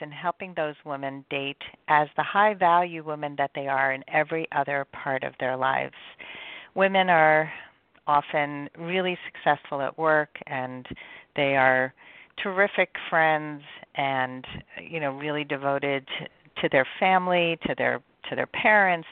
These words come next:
to their siblings. But when it comes to romantic relationships, they often give up their value, and they're willing to settle for crumbs of attention, for, um, you know, men who don't treat them well.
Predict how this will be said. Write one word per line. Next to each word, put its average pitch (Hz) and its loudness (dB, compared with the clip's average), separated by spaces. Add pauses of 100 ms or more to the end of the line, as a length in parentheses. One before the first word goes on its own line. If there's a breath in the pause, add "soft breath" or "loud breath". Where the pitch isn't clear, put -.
(120)
to 127 -6
their 123 -2 (520 loud breath)
siblings. 185 2 (280)
But 147 2
when 160 -2
it 143 -2
comes 240 -2 (100)
to 226 -8
romantic 180 -4
relationships, 147 -6 (120)
they 143 0
often 143 -2
give 139 -4
up 180 2 (100)
their 139 0
value, 127 -6 (640 loud breath)
and 156 4 (220)
they're 170 2
willing 175 2 (100)
to 165 -8 (120)
settle 156 4 (100)
for - -8
crumbs 170 0
of - -6
attention, 151 -6 (180)
for, 135 -2
um, 139 -4 (260)
you 160 -10
know, 147 -2
men 156 2
who 156 -8
don't 143 -6
treat - -6
them 135 2
well. 127 2